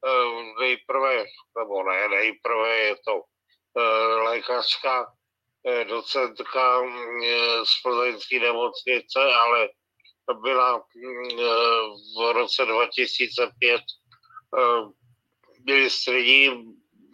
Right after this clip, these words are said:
zdravotnictví, no, potom byla, eh, potom byla hejtmankou, eh, v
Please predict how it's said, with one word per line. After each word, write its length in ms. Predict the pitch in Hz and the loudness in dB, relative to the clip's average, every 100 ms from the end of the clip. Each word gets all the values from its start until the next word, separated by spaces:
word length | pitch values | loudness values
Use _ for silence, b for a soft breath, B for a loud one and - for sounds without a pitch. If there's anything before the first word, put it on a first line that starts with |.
| 113 120 | -14 -6
zdravotnictví, 1200 | 113 127 123 123 131 127 104 - 135 139 143 139 - B B B B | 0 2 2 0 -2 -2 -2 -2 2 4 4 0 -6 B B B B
no, 220 | 135 135 | -2 -2
potom 540 | 127 131 135 131 127 123 | 0 -2 0 -2 -4 -2
byla, 420 | 127 123 113 101 _ _ _ - 120 | 2 2 0 -2 _ _ _ -14 -12
eh, 80 | 104 _ _ _ _ _ | -12 _ _ _ _ _
potom 640 | - - - 117 107 104 101 | -14 -6 -2 -2 -4 -10 -2
byla 460 | 117 117 113 107 | 2 4 4 4
hejtmankou, 880 | 113 123 117 120 117 110 120 123 117 | 4 2 2 -2 -4 -2 0 0 -2
eh, 680 | - _ _ _ _ _ 127 | -8 _ _ _ _ _ 0
v 540 | 117 98 95 113 113 | 0 -2 -4 2 2